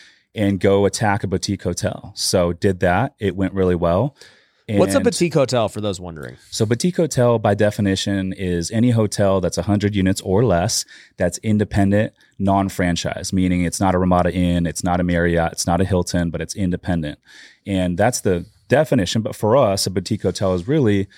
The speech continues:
Speaker 1: fifty units and under, something that we can self-manage. A hundred unit property, you're probably gonna want on-site staff, you're gonna want,
Speaker 2: Yeah.
Speaker 1: uh, all sorts of other layers in order to operate the property, but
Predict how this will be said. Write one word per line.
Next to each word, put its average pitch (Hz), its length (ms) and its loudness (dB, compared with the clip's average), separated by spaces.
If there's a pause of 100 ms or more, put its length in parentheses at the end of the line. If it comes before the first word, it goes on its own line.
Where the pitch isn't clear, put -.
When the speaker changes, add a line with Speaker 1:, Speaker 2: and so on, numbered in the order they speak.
(200)
Speaker 1:
fifty - 320 -2
units 107 300 2
and 104 100 2
under, 90 400 0
something 104 400 -2
that 90 180 0
we 107 160 0
can 104 220 -2
self-manage. 82 800 -2 (240)
A 104 60 0
hundred 120 260 2
unit 107 180 2
property, 98 400 0
you're 92 120 2
probably 92 220 0
gonna 90 160 -2
want 85 280 -2
on-site 85 420 0
staff, 90 400 0
you're 87 80 -4
gonna 82 140 -2
want, 80 280 -4 (260)
Speaker 2:
Yeah. 98 160 0
Speaker 1:
uh, 82 100 2
all 110 220 0
sorts 107 220 -2
of 92 80 -2
other 87 360 2
layers 90 640 2
in 90 100 0
order 87 220 0
to 80 120 -6
operate 85 340 -2
the - 60 -8
property, 90 460 0
but 85 320 0